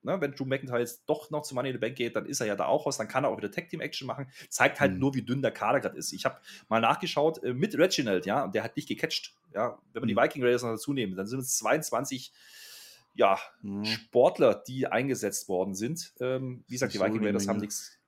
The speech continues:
Speaker 1: haben nicht gecatcht, Reggie auch nicht, also bleiben wir bei neunzehn. Das ist für eine drei Stunden T-V-Show schon arg, arg wenig und das sieht man halt leider. Ja?
Speaker 2: Mhm.
Speaker 1: Also zum Vergleich, wenn wir im Euro-Wrestling eine normale Show machen, ja, dann haben wir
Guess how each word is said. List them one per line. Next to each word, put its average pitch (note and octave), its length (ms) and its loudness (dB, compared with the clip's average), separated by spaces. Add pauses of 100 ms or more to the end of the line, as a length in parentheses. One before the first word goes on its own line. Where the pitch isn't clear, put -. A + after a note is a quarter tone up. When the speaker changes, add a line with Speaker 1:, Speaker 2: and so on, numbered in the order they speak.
Speaker 1:
haben A#2 100 -10
nicht G#2+ 120 -10
gecatcht, - 420 -2
Reggie C3 260 0
auch B2+ 120 4
nicht, C#3+ 160 -2
also A2+ 180 -2
bleiben A#2 200 2
wir A2 40 -2
bei G#2+ 100 0
neunzehn. G#2+ 420 -2
Das F#2+ 200 -4
ist - 160 -2
für D3 100 2
eine B2+ 120 2
drei C3+ 280 4
Stunden F#3 440 -4
T-V-Show B2+ 680 -2
schon - 280 -4
arg, D3+ 380 0
arg C#3 240 2
wenig D#3 260 2
und C3+ 80 -4
das C3+ 140 0
sieht E3+ 180 -6
man A#2 160 0
halt E2+ 200 -2
leider. - 280 -4 (240)
Ja? - 120 8
Speaker 2:
Mhm. F#2 200 -2
Speaker 1:
Also F#3+ 180 8
zum F3+ 140 2
Vergleich, E3+ 480 6 (460)
wenn D#3+ 200 2
wir F3 200 4
im - 100 -6
Euro-Wrestling C#3 640 2
eine B2+ 140 -6
normale C3 420 0
Show C#3 260 -2
machen, A2 340 -8 (180)
ja, C3+ 260 -8
dann G#2 220 -8
haben B2+ 160 -2
wir C3 200 -2